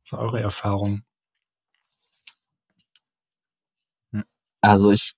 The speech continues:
Speaker 2: kann ja vielleicht mal aus der Designperspektive, ähm, ich hab tatsächlich unsere erste Seite, also nicht die aktuelle, sondern die vorher,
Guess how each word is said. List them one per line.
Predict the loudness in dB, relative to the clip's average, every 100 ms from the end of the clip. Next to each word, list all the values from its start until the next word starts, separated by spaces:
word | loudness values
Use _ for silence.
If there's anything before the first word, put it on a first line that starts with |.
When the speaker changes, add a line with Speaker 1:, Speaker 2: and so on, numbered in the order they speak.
| 0
Speaker 2:
kann | 6
ja | 6
vielleicht | 8 6
mal | 8 6
aus | 6 6
der | 4
Designperspektive, | 4 6 8 8 8 6 6 0 0 2 4 4 2 4
ähm, | 6 6 6 2 2
ich | 2 2
hab | 4
tatsächlich | 2 2 2 4 4 2 4
unsere | 2 4 0 _
erste | 6 6 6 2
Seite, | 2 4 4
also | 4 4
nicht | 4
die | 2
aktuelle, | 0 2 2 4 4
sondern | 2 2
die | 0
vorher, | 2 6 6 4 0